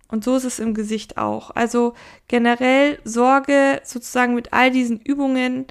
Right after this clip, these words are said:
einfach für ein entspanntes Gesicht, entlaste deine Augen, gib ihnen einfach mehr Feuchtigkeit.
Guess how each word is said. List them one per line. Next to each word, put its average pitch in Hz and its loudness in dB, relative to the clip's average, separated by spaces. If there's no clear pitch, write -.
einfach 240 -2
für 226 0
ein 214 -4
entspanntes 233 -4
Gesicht, 294 -2
entlaste 240 0
deine 214 -2
Augen, 262 0
gib 254 -4
ihnen 233 -2
einfach 226 -6
mehr 208 -2
Feuchtigkeit. 240 -2